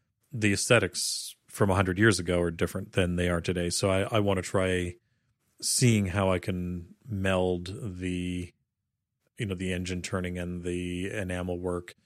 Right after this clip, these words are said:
into a more modern aesthetic and see what I can do with it, and,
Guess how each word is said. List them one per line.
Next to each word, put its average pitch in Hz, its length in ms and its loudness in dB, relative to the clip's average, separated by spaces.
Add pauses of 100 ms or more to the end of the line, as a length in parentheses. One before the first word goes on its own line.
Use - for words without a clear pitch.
(300)
into 95 560 -2
a 87 60 -2
more 90 180 -2
modern 90 340 -4
aesthetic 87 440 -6
and 87 100 -8
see - 140 -6
what 90 100 -4
I 87 60 -6
can 87 140 -8
do 90 100 -4
with 90 180 -6
it, 95 120 -4
and, 90 180 -10